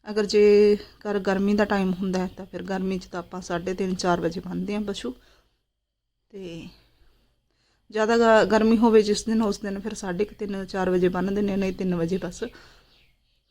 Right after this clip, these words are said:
ਤੇ ਉਦੋਂ ਫਿਰ ਐਂ ਹੋ ਜਾਂਦਾ ਜੀ, ਨਵਾਉਣਾ ਨਵਾਉਣਾ ਹੁੰਦਾ ਪਹਿਲਾਂ, ਪਹਿਲਾਂ ਨਵਾਈਦਾ ਇਹਨਾਂ ਨੂੰ, ਤਾਂ ਕਰਕੇ ਫਿਰ ਟਾਈਮ ਲੱਗ ਜਾਂਦਾ।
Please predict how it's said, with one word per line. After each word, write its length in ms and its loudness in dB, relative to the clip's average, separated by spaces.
ਤੇ 180 -20
ਉਦੋਂ 200 0
ਫਿਰ 100 0
ਐਂ 120 4
ਹੋ 140 0
ਜਾਂਦਾ 260 2
ਜੀ, 120 0
ਨਵਾਉਣਾ 340 2
ਨਵਾਉਣਾ 280 4
ਹੁੰਦਾ 240 0
ਪਹਿਲਾਂ, 320 -4
ਪਹਿਲਾਂ 200 -14
ਨਵਾਈਦਾ 460 0
ਇਹਨਾਂ 180 -2
ਨੂੰ, 140 -6
ਤਾਂ 220 -12
ਕਰਕੇ 420 -10
ਫਿਰ 120 -18
ਟਾਈਮ 320 -6
ਲੱਗ 140 -4
ਜਾਂਦਾ। 380 -8